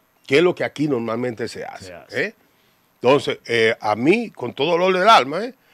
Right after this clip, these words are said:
Speaker 1: Yo le pregunto a esa mu-, a esa honorable, "¿Y usted sabe lo que es eso?".
Speaker 2: ¿Qué va a saber, güey?
Speaker 1: Entonces, si usted no sabe lo que es eso, usted no puede contradecir a un técnico que hizo un pliego de condiciones. Y además de eso,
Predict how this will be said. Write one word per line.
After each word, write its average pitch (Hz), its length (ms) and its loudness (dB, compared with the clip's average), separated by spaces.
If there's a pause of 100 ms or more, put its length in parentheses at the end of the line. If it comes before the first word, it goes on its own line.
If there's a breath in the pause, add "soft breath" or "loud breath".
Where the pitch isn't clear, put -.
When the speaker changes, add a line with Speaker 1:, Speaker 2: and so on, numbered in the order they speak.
(200 soft breath)
Speaker 1:
Yo 143 200 6
le 175 120 8
pregunto 170 460 2
a 156 40 0
esa 160 140 0
mu-, 151 220 -6
a 139 140 -6
esa 143 160 -6
honorable, 135 560 -6
"¿Y 196 80 -6
usted 196 320 -2
sabe 185 420 0
lo 147 140 -4
que - 80 -10
es - 100 -10
eso?". 104 200 -6 (180)
Speaker 2:
¿Qué 117 100 -16
va 101 120 -16
a - 20 -20
saber, - 180 -20 (240)
güey? - 120 -20
Speaker 1:
Entonces, 143 220 -4
si 196 60 -8
usted 240 220 4
no 294 120 6
sabe 233 300 2
lo 170 100 0
que 170 100 -6
es 127 100 -8
eso, 107 280 -6 (1040)
usted 170 300 0
no 214 120 2
puede 208 200 2
contradecir 175 680 0
a 165 60 8
un 196 200 0 (140)
técnico 196 460 6
que 160 100 -2
hizo 170 140 0
un 147 80 0
pliego 165 180 2
de 151 60 4
condiciones. 110 580 -4 (220)
Y 117 80 -2
además 123 340 2
de 110 80 0
eso, 98 220 -14